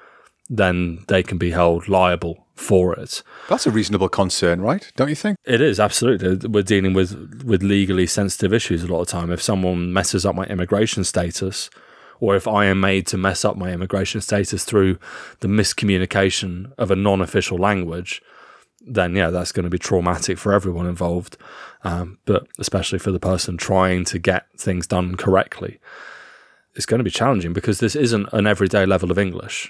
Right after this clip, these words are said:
Speaker 1: they're gonna be expected to reach. They're not looking for a B one. Like, this is gonna be dealing with complex issues in a second language. I think it is gonna be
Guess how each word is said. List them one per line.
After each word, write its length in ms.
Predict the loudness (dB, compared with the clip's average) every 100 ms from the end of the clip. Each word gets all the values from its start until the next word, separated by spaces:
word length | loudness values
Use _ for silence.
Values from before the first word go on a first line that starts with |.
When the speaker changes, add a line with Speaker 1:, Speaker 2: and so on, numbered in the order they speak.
| 0
Speaker 1:
they're 160 | 2 4
gonna 200 | 2 0
be 80 |
expected 460 | -2 0 -2 -2 -6
to 100 | -2
reach. 460 | 0 -2 -4 -10 -10 -20 -20 _
They're 120 | 2
not 180 | 2 2
looking 300 | 0 0 -4
for 300 | 2 2 2
a 100 | -2
B 220 | 2 2 4
one. 340 | 2 0 -6 _ -20 -20 _ _ -4
Like, 220 | 0 0
this 200 | 0 -2
is 80 | 2
gonna 200 | 2 4
be 300 | 2 2 -2
dealing 580 | -8 0 0 2 0
with 400 | 4 4 4 -2 -16 _ _ _ _
complex 640 | 2 2 2 0 -2 -2 -2
issues 680 | -2 0 -2 -4 -6 -8 -14 -20 _ -6
in 140 | -4
a 40 |
second 360 | 0 -2 -2 -4
language. 380 | -4 -2 -4 0
I 100 | 0
think 200 | 2 0
it 140 | 0
is 100 | 0
gonna 200 | -2 -4
be 380 | 0 2 2 -2